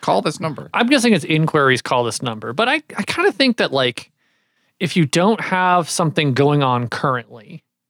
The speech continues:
Speaker 2: and they're not building a set, like, if you said, "Look, all I wanna do is, like, plant a chair on there and nobody can be in the, in the theater," um, they probably would let you do it if there's, like, already a set under construction.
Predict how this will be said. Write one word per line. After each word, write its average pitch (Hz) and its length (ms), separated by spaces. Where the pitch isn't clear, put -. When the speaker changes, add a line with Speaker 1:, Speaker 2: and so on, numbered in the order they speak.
Speaker 2:
and 123 420
they're 139 80
not 131 320
building 135 400
a 117 60
set, - 200
like, 180 160
if 190 140
you 220 60
said, 185 180
"Look, 165 320
all 165 160
I 214 60
wanna 196 260
do 156 140
is, 143 100
like, 131 160
plant 151 300
a 156 40
chair 143 380
on 151 160
there 156 240
and 131 160
nobody 123 300
can 127 180
be 123 180
in 131 120
the, 117 200
in 131 140
the 113 80
theater," 160 480
um, 113 440
they 247 120
probably 269 480
would 175 140
let 165 180
you 156 160
do 143 220
it 156 160
if 127 80
there's, 135 180
like, 127 140
already 127 320
a 107 40
set 131 280
under 156 260
construction. 175 800